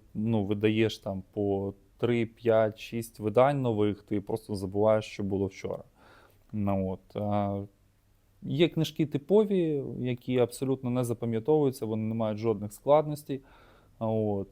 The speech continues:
хоча буває, що і в них можна допустити якісь помилки, які ти запам'ятаєш надовго. А є книжки, ну,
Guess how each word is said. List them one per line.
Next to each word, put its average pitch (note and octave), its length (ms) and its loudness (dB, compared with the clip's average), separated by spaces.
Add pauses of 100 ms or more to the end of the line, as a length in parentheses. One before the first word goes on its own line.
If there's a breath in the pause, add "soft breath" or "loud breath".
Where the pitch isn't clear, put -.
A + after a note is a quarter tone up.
(120)
хоча - 340 0
буває, A#2 440 6
що A2+ 220 -10
і A2 460 -4
в G#2 220 -4
них C3+ 440 -2
можна A2+ 400 0
допустити G#2 640 -6
якісь G2 480 -6 (120)
помилки, D#3 640 0 (460 soft breath)
які B2+ 200 0
ти C3 140 0
запам'ятаєш A#2+ 720 2
надовго. A#2 500 2 (640 soft breath)
А G#2+ 920 4
є B2+ 220 2
книжки, E3 720 2
ну, C#3+ 280 0